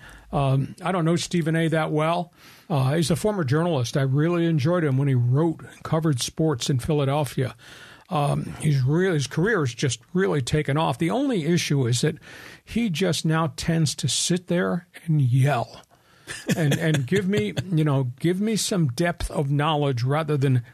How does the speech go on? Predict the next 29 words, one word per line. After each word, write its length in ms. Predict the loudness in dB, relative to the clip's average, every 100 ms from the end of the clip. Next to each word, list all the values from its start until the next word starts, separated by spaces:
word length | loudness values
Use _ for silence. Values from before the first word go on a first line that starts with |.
| _
yelling 560 | -2 0 2 0 0 0
at 160 | 0
me 240 | 2 2 0 -2
on 260 | -2 0 2
my 160 | 0
T 280 | 0 0 0
V. 320 | 2 -2 -4 -14 _ _ _ _ _ -4
You're 140 | -2
entitled 360 | 0 0 0 0
to 60 |
your 160 | 2 0
opinion, 460 | 2 2 2 2
but 140 | 0 0
all 160 | 0
he 80 | 0
does 240 | 0 2 0
is 160 | -2 -8 _
yell. 640 | -2 0 0 0 -2 -8 -20 -20 -20 -14 -2
And 120 | 0
a 40 |
lot 260 | 2 2 0
of 80 | 0
the 80 | -2
stuff 360 | -2 -2 0
that 140 | -2 0
he, 220 | 0 -2
that 280 | -2 -2 0
he 180 | 0 -2
throws 840 | -2 -6 -2 0 2 0 -2 -8